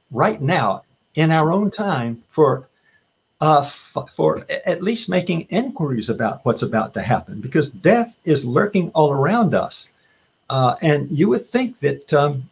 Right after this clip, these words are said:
as you say, there would be indication somewhere in the press that people were really flocking to the kinds of writings that I do and the kind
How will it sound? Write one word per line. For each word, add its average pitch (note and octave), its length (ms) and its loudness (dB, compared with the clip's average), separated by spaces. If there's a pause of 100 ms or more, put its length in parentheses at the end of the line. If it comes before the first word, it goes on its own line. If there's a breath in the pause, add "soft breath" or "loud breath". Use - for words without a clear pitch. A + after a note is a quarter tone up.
(200)
as D3 200 2
you G#3+ 120 2
say, E3 520 2
there B2+ 240 0
would F3 160 2
be D#3+ 240 2 (100)
indication E3+ 760 2
somewhere G#3 420 2
in C#3 140 -4
the C3+ 100 0
press A#2+ 420 -6
that D3+ 220 0 (180)
people G#3+ 460 0 (320 loud breath)
were F#3+ 160 6
really A3+ 280 2
flocking G3+ 600 0
to C3 460 0
the D3 80 0
kinds C#3+ 340 -2
of C3 120 -4
writings B2+ 480 2
that B2 200 0
I C3 140 2
do A#2+ 400 0 (180)
and C#3+ 160 -2
the D3 80 -4
kind D#3+ 400 0